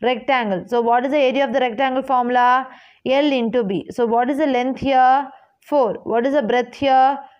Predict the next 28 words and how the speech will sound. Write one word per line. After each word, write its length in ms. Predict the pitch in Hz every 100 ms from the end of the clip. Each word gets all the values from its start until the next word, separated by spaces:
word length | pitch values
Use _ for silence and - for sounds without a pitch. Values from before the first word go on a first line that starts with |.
| _
Three. 400 | - 262 170 - _ _
Four 240 | 254 262 269
threes 300 | 262 254 220
are 200 | 254 254
twelve 500 | 254 214 208 220 226 339 453 - _ _ _ _
meter, 500 | 208 233 269 285 285
uh, 280 | 285 262 208
square 540 | 208 - 247 254 285 277
meter. 680 | 208 185 - 226 185 - - 180
Okay. 420 | 165 269 214 - - _
So 340 | - 247 233 208
area 380 | 233 254 294
of 240 | 285 233 214
the 100 | 254
room 360 | 220 254 277 277
is 160 | 247
what? 380 | 226 240 240 247 233 _ _ _ -
Area 420 | 220 254 262 277
of 260 | 269 269 -
room 340 | 220 247 269
is 160 | 277 277
nothing 380 | 240 202 233 233
but, 240 | 285 392 392 - - _ _ -
uh, 80 | 208
twelve 420 | 262 262 294 403 -
square 560 | - - 262 233 262 285
meter. 680 | 220 185 160 233 220 147 - _ _ _ _ 247
Next, 340 | 262 262 -